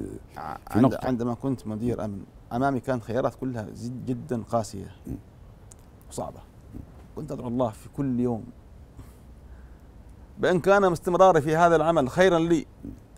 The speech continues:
Speaker 1: ولبلدي، اللهم فيسر لي ذلك، وإن كان في ذلك شرًا لي، اللهم أصرفني عنه كيفما شئت. والله سبحانه وتعالى رأى أنه ما، لا خير لي في هذا ال-، فجاءت ال-، هذه، إنما هي سبب يعني.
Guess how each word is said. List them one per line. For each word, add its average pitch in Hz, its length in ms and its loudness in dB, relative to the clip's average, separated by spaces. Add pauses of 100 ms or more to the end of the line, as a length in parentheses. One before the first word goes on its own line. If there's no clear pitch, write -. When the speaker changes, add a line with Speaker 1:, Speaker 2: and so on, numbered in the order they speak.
(440)
Speaker 1:
ولبلدي، 156 600 4 (600)
اللهم 156 320 -2
فيسر 131 340 -4
لي 117 140 -4
ذلك، 104 280 -8 (960)
وإن 143 180 -2
كان 151 260 2
في 127 100 0
ذلك 131 300 2
شرًا 135 320 -2
لي، 139 180 -4
اللهم 131 340 -6
أصرفني 147 360 -6
عنه 143 220 2 (960)
كيفما 165 240 0
شئت. - 300 -10 (1080)
والله 190 260 2
سبحانه 143 220 -2
وتعالى 135 400 4 (720)
رأى 135 180 4
أنه 143 160 2
ما، 143 140 4
لا 147 160 10
خير 135 220 4
لي 120 140 0
في 113 120 -6
هذا 107 260 -6
ال-، - 440 -12 (440)
فجاءت 196 340 0
ال-، 131 200 -2
هذه، 147 240 0
إنما 170 180 -2
هي 165 200 -2
سبب 143 280 -2
يعني. 104 380 -8